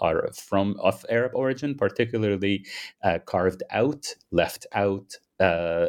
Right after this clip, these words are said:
and eventually become the suspicious group, uh, kind of the, the, the intimate other is what I call it, uh, within, within,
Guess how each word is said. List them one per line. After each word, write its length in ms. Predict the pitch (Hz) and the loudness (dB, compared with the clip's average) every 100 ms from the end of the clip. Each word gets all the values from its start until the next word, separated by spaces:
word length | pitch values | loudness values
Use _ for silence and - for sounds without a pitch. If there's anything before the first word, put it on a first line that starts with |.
| - | 0
and 160 | 92 | -2
eventually 420 | - 113 135 110 92 | 0 0 0 0 0
become 540 | 82 - 92 90 87 - - - | 0 0 2 2 0 -4 -18 -4
the 100 | 104 | -2
suspicious 580 | - 98 - 113 117 110 | 0 -2 -2 0 2 0
group, 440 | - 98 104 82 - - | -2 2 4 2 -4 -4
uh, 360 | 92 85 78 80 - | 0 2 2 -2 -4
kind 140 | 95 | -4
of 80 | 87 | -2
the, 300 | 85 80 78 - - - - | 0 0 0 -4 -18 -12 2
the, 320 | 90 80 - - | 2 2 -2 -2
the 120 | - 107 | 0 2
intimate 420 | 113 107 90 - | 0 0 -2 0
other 400 | 98 - 67 71 | 0 2 -2 -4
is 140 | 80 | -4
what 120 | 80 78 | 0 2
I 80 | |
call 300 | - 85 - | 2 -4 -4
it, 240 | 87 - - - | -4 -6 -12 0
uh, 180 | 85 82 | 0 0
within, 540 | 95 92 87 80 78 80 | -2 0 0 -2 -6 -6
within, 640 | 85 80 82 78 76 76 | -2 0 2 0 0 -2